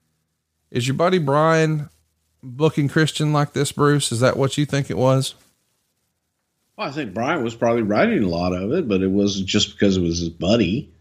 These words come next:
Speaker 1: Right.
Speaker 2: Just
Speaker 1: That's sour grapes
Speaker 2: creative,
Speaker 1: from
Speaker 2: creative
Speaker 1: guys.
Speaker 2: shit.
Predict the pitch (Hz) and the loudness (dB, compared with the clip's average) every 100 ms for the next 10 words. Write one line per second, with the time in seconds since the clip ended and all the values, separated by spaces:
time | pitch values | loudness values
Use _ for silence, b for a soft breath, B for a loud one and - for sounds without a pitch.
0 | _ _ - 330 147 - _ _ _ _ | _ _ 0 2 2 -2 _ _ _ _
1 | _ _ _ _ _ _ _ _ _ _ | _ _ _ _ _ _ _ _ _ _
2 | _ _ _ 76 71 - - _ _ _ | _ _ _ -12 -10 -12 -16 _ _ _
3 | _ _ _ _ _ _ _ _ _ _ | _ _ _ _ _ _ _ _ _ _
4 | _ _ - 180 - 190 185 143 147 143 | _ _ -2 -2 2 2 2 2 0 0
5 | 147 131 120 123 123 - - 269 277 - | 0 0 2 2 2 -2 -2 0 0 -4